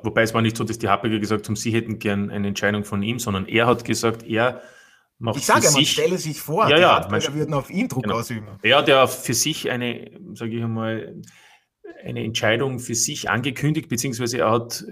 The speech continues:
Speaker 1: glaube ich, und soweit bin ich informiert, äh, den Verantwortlichen Ende April, Anfang Mai von Hartberg kommuniziert,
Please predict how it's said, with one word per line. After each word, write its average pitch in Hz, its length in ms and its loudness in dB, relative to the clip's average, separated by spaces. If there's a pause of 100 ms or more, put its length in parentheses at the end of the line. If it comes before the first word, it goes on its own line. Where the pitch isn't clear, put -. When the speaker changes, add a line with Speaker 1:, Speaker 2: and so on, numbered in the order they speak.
Speaker 1:
glaube 117 240 0
ich, 117 180 -6
und 107 140 -12
soweit 98 400 -2
bin 104 160 -2
ich 110 120 -4
informiert, 117 600 -2
äh, - 300 -8
den 107 180 -6
Verantwortlichen 117 920 0
Ende 110 240 -2
April, 113 240 0
Anfang 110 340 0
Mai 110 400 4
von 107 220 -6
Hartberg 104 380 0
kommuniziert, 107 840 -2